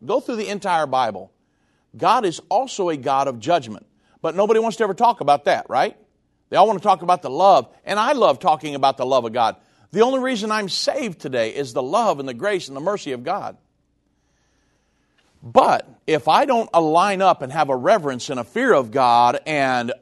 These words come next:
acknowledge Him in all my ways and study the Word of God and ha-, lead a Spirit-led life, oh my goodness, there's coming a t-, a time when I will, would be judged.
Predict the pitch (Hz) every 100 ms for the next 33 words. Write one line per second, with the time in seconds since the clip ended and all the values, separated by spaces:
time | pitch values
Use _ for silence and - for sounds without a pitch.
0 | _ 156 147 151 175 240 175 127 160 139
1 | 131 185 240 143 123 180 247 139 143 -
2 | - _ _ _ _ 160 147 131 - -
3 | 220 277 190 151 139 120 120 120 127 139
4 | 147 135 135 - 165 226 190 - 190 156
5 | 143 123 160 233 151 - _ _ _ _
6 | _ _ _ - 156 214 214 220 113 -
7 | - _ _ _ _ _ - 139 - 170
8 | 180 190 - - 156 - 202 226 196 170
9 | 147 147 156 - 135 147 170 143 151 139
10 | 123 151 123 175 127 214 160 196 -